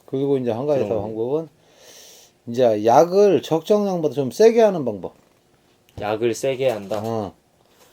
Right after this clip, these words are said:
Speaker 1: 예를 들어서 뭐 천 리터에 스매치온 뭐 이게 뭐 한 병이라고 가정을 했을 때 뭐 한 삼분의 일을 더 넣는다든가.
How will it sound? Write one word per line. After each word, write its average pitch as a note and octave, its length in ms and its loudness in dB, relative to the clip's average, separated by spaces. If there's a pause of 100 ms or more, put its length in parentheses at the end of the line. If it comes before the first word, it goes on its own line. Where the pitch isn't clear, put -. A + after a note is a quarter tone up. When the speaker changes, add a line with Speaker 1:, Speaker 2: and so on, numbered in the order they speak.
(680)
Speaker 1:
예를 F#3 280 0
들어서 D#3 580 0
뭐 C3+ 140 -8
천 A3+ 200 -4
리터에 D#3 680 2
스매치온 E3 460 -6
뭐 G#2 340 -10 (120)
이게 G#2 180 -12 (220)
뭐 - 100 -8
한 F3+ 180 -8
병이라고 D3+ 400 -2
가정을 A2 360 -8
했을 F#2+ 280 -10
때 B2 200 -8 (580)
뭐 G#2+ 440 -4 (200)
한 C3+ 120 -10
삼분의 A3+ 400 0
일을 B2+ 120 -2
더 A2+ 120 -10
넣는다든가. B2+ 640 -4